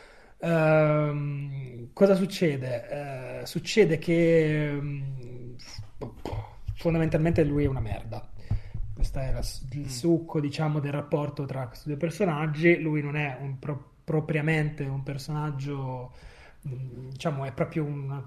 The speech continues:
Speaker 1: un poster boy della mascolinità tossica. Ci sono del, dei riferimenti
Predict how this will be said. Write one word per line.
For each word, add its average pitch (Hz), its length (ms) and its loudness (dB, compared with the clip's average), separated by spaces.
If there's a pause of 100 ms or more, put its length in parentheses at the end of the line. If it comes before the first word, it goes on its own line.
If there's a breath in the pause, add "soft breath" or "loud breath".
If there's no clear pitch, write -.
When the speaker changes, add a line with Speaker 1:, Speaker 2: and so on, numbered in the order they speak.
Speaker 1:
un 143 420 -8
poster 160 420 2
boy 160 220 6
della 151 180 2
mascolinità 156 600 4
tossica. 156 680 0 (360 loud breath)
Ci 151 120 -6
sono 156 340 0
del, 139 260 -2
dei 147 140 2
riferimenti 151 880 0